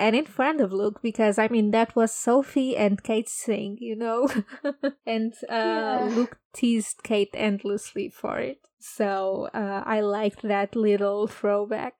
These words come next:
Speaker 1: Um, and,
Speaker 2: <laughs>
Speaker 1: you know, I actually don't think either of them has realized that they're catching feelings by now. <laughs> I think they're, you know, just, since they're friends now, I think they're just amping up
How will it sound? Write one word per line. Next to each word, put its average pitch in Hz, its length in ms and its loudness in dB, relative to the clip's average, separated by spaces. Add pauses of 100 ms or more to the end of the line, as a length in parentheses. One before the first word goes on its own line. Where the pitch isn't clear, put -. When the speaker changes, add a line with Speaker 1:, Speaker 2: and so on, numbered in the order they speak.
Speaker 1:
Um, 208 640 2 (320)
and, 247 280 4
Speaker 2:
<laughs> 277 60 0
Speaker 1:
you 294 60 2
know, 294 240 6
I 269 200 6
actually 359 420 2
don't 339 300 4
think 233 340 2
either 240 380 4
of 247 120 -4
them 254 220 -2
has 240 320 0
realized 247 600 0
that 233 220 0
they're 233 160 4
catching 247 460 -4
feelings 269 480 -2
by 269 160 -2
now. 285 380 -2 (200)
<laughs> - 680 -4
I 262 140 4
think 302 280 0
they're, 233 360 2 (160)
you 240 180 -2
know, 208 280 2
just, 214 640 -2
since 269 220 -4
they're 226 160 4
friends 214 420 -2
now, - 260 -4
I 233 140 0
think 233 260 -2
they're 214 420 4
just 208 360 -4
amping 214 380 2
up 202 180 2